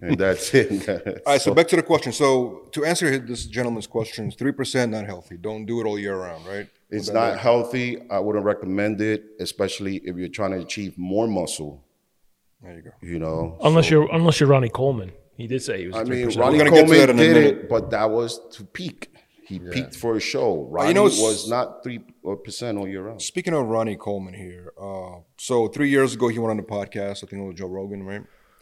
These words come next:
Speaker 2: And Ronnie Coleman, this ties into this question. So let's ta-, let's talk about this right away, right?
Speaker 1: Mm-hmm.
Speaker 2: So he, Ronnie Coleman said that he was point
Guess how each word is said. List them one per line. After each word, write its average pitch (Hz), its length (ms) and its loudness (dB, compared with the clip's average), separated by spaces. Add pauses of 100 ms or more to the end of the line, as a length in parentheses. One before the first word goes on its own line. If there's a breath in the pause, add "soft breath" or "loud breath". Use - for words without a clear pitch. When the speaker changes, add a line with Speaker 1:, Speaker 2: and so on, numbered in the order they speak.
(720 soft breath)
Speaker 2:
And 110 220 -6
Ronnie 135 200 -2
Coleman, 139 680 0
this 135 160 -8
ties 147 180 4
into 135 180 -2
this 104 120 -6
question. 95 420 -10
So 92 120 -16
let's 92 160 -14
ta-, - 180 -6
let's 123 180 -6
talk 143 140 2
about 110 180 -2
this 101 140 -8
right 92 140 -4
away, 85 200 -10
right? 92 200 -10
Speaker 1:
Mm-hmm. 92 80 -16
Speaker 2:
So 110 180 -6
he, 143 320 -8
Ronnie 123 200 -2
Coleman 127 320 -2
said 110 520 0
that 104 120 -8
he 113 160 -8
was 110 300 -4
point 156 720 -4